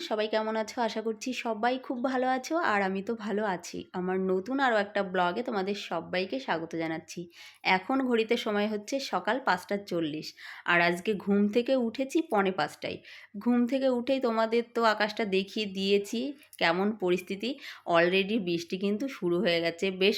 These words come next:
মজা লাগছে, আবার একটু কষ্টও লাগছে। কেন বলো তো?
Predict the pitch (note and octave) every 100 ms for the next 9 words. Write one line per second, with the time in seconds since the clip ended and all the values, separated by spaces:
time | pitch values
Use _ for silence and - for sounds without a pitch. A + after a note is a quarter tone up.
0 | - F3+ F#3 G#3 F#3+ E3 - B3+ - -
1 | - A3 A3+ A#3 A#3 B3+ - G3+ G3 -
2 | A3+ F3 D#3+ F#3 G3 G3 G#3 G#3+ G#3+